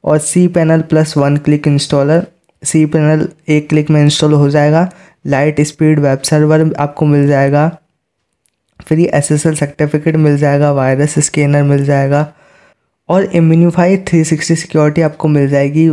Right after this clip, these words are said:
आप WordPress को मैनेज कर सकते हैं, वन क्लिक WordPress इंस्टॉल हो जाएगा और बाकी यहाँ पे फ्री माइग्रेशन आपको मिल जाता है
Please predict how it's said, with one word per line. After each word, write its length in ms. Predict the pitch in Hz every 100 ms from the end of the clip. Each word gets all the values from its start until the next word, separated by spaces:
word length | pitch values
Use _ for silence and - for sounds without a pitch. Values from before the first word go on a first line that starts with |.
| -
आप 240 | 143 143 135
WordPress 500 | 139 139 135 151 -
को 120 | 143
मैनेज 320 | 135 139 147
कर 120 | 143
सकते 340 | 143 143 - 147
हैं, 200 | 151 151
वन 240 | 143 135
क्लिक 320 | 139 147 143
WordPress 460 | 131 131 143 139 139
इंस्टॉल 300 | 139 - 143
हो 100 | 135
जाएगा 480 | 135 135 143 165 185 _ _ _ -
और 80 | 147
बाकी 580 | 147 147 - 175 180 -
यहाँ 260 | 143 143 139
पे 120 | 165
फ्री 560 | 165 160 151 165 170 170
माइग्रेशन 600 | 147 135 139 139 139 151
आपको 260 | 143 147 143
मिल 200 | 139 139
जाता 300 | 135 - 139
है 460 | 151 160 165 _